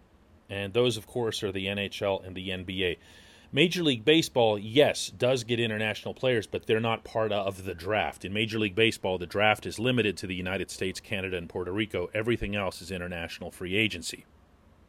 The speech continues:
So it's a different world there entirely. But where the N H L and the N B A are concerned, you're getting players from countries all over the world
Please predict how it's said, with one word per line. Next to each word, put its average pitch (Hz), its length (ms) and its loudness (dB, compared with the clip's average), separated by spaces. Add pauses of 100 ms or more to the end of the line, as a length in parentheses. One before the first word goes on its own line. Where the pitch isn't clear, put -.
(520)
So 92 180 -6
it's - 120 -6
a 90 60 -8
different 87 340 2
world 101 260 4
there 101 220 4
entirely. 87 580 -2 (800)
But 131 100 -4
where 151 140 2
the 156 140 6
N 208 100 6
H 190 240 4
L 156 340 10 (360)
and 131 140 0
the 127 160 2
N 147 120 2
B 131 200 4
A 151 140 6
are 123 80 4
concerned, 104 640 -4 (1900)
you're 139 280 4
getting 143 380 6
players 139 540 4
from 101 380 -2 (880)
countries 123 600 0 (300)
all 131 340 10
over 107 240 6
the 95 80 2
world 92 440 2